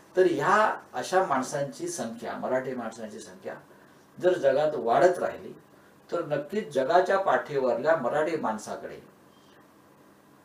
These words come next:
अशा नजरेनं पाहिलं जाईल की जगाच्या आर्थिक नाड्या जर मराठी माणसाच्या हातात आहेत तर हा माणूस या आर्थिक नाड्या जर आवळेल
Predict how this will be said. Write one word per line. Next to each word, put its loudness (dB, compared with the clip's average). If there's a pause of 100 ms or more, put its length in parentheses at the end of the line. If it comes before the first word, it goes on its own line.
(480)
अशा 4
नजरेनं 4
पाहिलं 0
जाईल -6 (720)
की -4
जगाच्या 6
आर्थिक 2
नाड्या 0 (720)
जर 4
मराठी 4
माणसाच्या 0
हातात -4
आहेत -12 (540)
तर -6
हा 2
माणूस -2
या 4
आर्थिक 4
नाड्या 2
जर 6
आवळेल 2